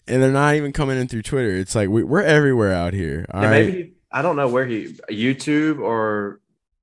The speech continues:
Speaker 2: I wonder, I mean, maybe Toby Christie, you know, or maybe just our website.
Speaker 1: Maybe so. Shout out to Toby Christie, by the way.
Speaker 2: Dude, ever
Speaker 1: Uh,
Speaker 2: since we,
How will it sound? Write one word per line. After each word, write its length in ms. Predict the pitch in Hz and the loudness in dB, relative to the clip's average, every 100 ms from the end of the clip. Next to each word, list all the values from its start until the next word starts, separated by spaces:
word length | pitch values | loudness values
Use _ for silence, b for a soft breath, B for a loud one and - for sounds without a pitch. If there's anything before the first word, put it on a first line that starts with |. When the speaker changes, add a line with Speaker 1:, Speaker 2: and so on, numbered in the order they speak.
| _ _ _ _ - | _ _ _ _ -14
Speaker 2:
I 100 | 113 | -6
wonder, 300 | 143 160 147 110 92 | -4 -2 -4 -6 -8
I 60 | |
mean, 300 | 113 107 101 | -8 -8 -6
maybe 200 | 107 123 | -4 -4
Toby 280 | 127 127 123 | -2 -4 -4
Christie, 480 | - 151 - - - _ 95 | -6 -8 -8 -20 -20 _ -10
you 80 | |
know, 260 | 92 98 117 | -6 -6 -6
or 320 | - 104 120 117 | -2 0 2 0
maybe 260 | 117 127 | -2 -2
just 180 | 127 127 | -4 -4
our 100 | 127 | -4
website. 240 | 131 143 117 | -4 -4 0
Speaker 1:
Maybe 240 | 139 175 | 0 0
so. 320 | - 160 113 | 0 0 0
Shout 320 | - 175 233 | -2 -2 -2
out 200 | 254 - 208 | -4 -6 -10
to 80 | |
Toby 340 | 190 - 165 156 | -8 -6 -6 -6
Christie, 360 | - 147 - | -6 -8 -8
by 200 | 95 90 | -4 -2
the 100 | 90 | 0
way. 140 | 90 135 | 2 4
Speaker 2:
Dude, 80 | 120 | 4
ever 140 | 147 | 2
Speaker 1:
Uh, 20 | |
Speaker 2:
since 300 | 90 165 165 143 | 2 0 -2 -2
we, 500 | 147 139 131 - | -2 -2 -4 -8